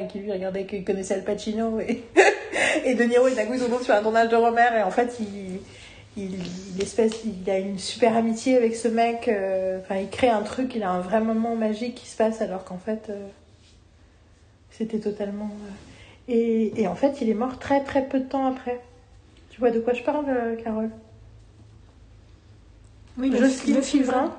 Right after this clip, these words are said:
Speaker 1: c'est, c'est possible que ce soit
Speaker 2: Jocelyn
Speaker 1: ça ?
Speaker 2: Quivrin.
Speaker 1: Jocelyn, oui, mais c'est ce que
Speaker 2: Ouais.
Speaker 1: j'ai dit, oui,
Speaker 2: Qui
Speaker 1: c'est ça.
Speaker 2: s'est, oui, qui s'était tué en voiture, euh.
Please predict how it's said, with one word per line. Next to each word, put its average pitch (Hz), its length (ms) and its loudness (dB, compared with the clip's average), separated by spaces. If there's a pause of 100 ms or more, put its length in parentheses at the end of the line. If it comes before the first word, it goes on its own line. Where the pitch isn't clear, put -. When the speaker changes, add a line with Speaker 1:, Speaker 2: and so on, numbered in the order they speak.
Speaker 1:
c'est, 233 220 0
c'est 240 160 -4
possible 262 240 -4
que 262 140 -4
ce 214 60 -2
soit 226 100 2
Speaker 2:
Jocelyn 269 260 2
Speaker 1:
ça ? 262 60 -6
Speaker 2:
Quivrin. 277 380 -2 (220)
Speaker 1:
Jocelyn, 226 380 -2
oui, 196 100 -2
mais 202 60 -6
c'est 208 140 -12
ce 262 40 -12
que 254 80 -2
Speaker 2:
Ouais. 247 260 0
Speaker 1:
j'ai 220 80 -2
dit, 214 80 2 (100)
oui, 190 80 -6
Speaker 2:
Qui 185 40 -10 (240)
Speaker 1:
c'est - 160 -6
ça. 233 180 0
Speaker 2:
s'est, 220 200 -2 (160)
oui, 240 200 -6 (160)
qui - 80 -14
s'était 220 280 -4
tué - 180 -8
en 220 80 -2
voiture, 214 400 -6
euh. 202 300 -8